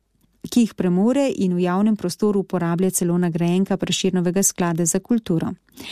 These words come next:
Skratka, kdor ne sodi v novo levo elito, je obtožen sovražnega govora. Žalostno, a resnično.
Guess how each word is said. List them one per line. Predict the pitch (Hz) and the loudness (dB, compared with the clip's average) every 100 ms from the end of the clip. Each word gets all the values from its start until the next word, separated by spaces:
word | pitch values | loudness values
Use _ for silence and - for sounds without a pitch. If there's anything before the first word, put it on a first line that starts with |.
| - - | -14 -8
Skratka, | - - 202 180 - 175 | -4 0 2 0 -2 -2
kdor | 165 180 - | 0 0 0
ne | 220 294 | 2 2
sodi | 294 220 190 175 - | 2 2 2 0 -2
v | 208 | 2
novo | 214 254 247 190 170 - _ | 4 4 2 0 -4 -8 _
levo | 196 214 202 - | 2 4 2 0
elito, | 180 185 254 - | 2 4 2 4
je | 302 285 | 2 2
obtožen | 240 - 175 214 | 0 -2 0 0
sovražnega | 220 233 190 165 165 208 220 | 2 2 0 0 0 0 0
govora. | 190 165 160 165 - _ - - - - | 0 -2 0 -2 -4 _ -20 -20 -14 -2
Žalostno, | 165 165 170 226 - 277 294 302 - | 2 4 4 2 2 2 2 -2 -2
a | 175 | 0
resnično. | 190 - 180 165 - 175 | 2 2 0 0 -2 -2